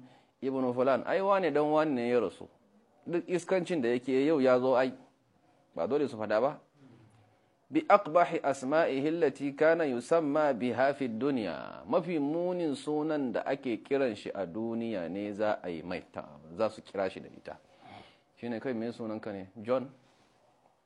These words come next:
Ko Beckham ne?" A cikin sunayenka, wanne ya fi muni?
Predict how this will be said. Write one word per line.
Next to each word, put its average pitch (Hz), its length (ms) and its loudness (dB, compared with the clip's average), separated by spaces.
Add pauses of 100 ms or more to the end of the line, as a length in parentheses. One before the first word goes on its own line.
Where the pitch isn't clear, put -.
(420)
Ko 113 160 0
Beckham 113 400 2
ne?" 76 160 -14 (920)
A - 100 -18
cikin 107 260 -8
sunayenka, 104 500 -2
wanne 98 320 -2
ya 90 60 -6
fi 98 120 -10
muni? 92 400 -8